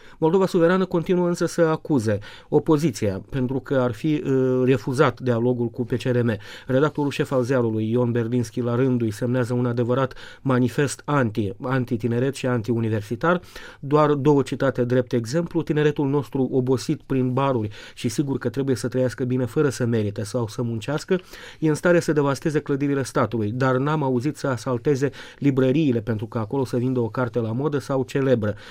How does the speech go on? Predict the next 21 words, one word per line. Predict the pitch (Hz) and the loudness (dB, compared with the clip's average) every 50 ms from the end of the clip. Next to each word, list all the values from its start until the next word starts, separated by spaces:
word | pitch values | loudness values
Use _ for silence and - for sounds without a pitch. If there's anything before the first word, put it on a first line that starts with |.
| - - - | -20 -10 -4
zice | 123 135 131 - 135 | -2 -2 0 0 -2
Berlinski. | 120 117 117 110 117 131 160 185 180 - - - 165 | 0 0 0 -2 0 0 2 0 0 0 -2 -4 -4
Și | 156 - - 175 165 160 151 120 - | -4 -4 -2 0 2 2 0 0 0
tot | - 160 147 - | 0 0 0 2
el, | 151 165 170 170 | 2 0 2 2
ceva | - - 147 135 143 | 2 0 -2 0 0
mai | 135 139 131 123 | 0 2 0 0
departe: | 127 127 - - 165 160 - - 165 - - - - - - - - | 0 -2 0 0 0 0 2 2 0 0 -2 -10 -20 -20 -20 -10 -6
„Avem | - 135 156 170 165 | -2 0 2 2 2
numeroase | 165 156 151 151 151 160 143 - | 2 2 2 2 2 0 0 0
universități | 151 131 135 127 127 - - 131 - 147 143 - | 0 0 2 0 0 -2 -4 -4 -2 -2 -2 -2
în | 127 | -2
Chișinău, | 113 - 117 - - 143 160 170 175 165 - - - - - - - | -4 -4 -4 -4 -2 0 2 2 2 2 0 -6 -16 -16 -18 -20 -20
sute | - - - 170 - 165 | -8 -4 -2 2 2 4
de | 156 151 | 4 4
profesori | 151 156 151 131 - 165 143 - - 117 107 | 4 4 2 4 4 2 2 2 2 0 0
deja | 110 120 113 110 139 143 | 2 0 0 0 0 0
de | 127 127 127 | 2 2 0
douăzeci | 123 123 123 156 151 143 127 135 139 120 - | 2 2 4 4 4 4 2 2 0 -2 -2
de | 123 127 | -2 0
ani, | 127 143 156 156 156 | 0 2 2 0 0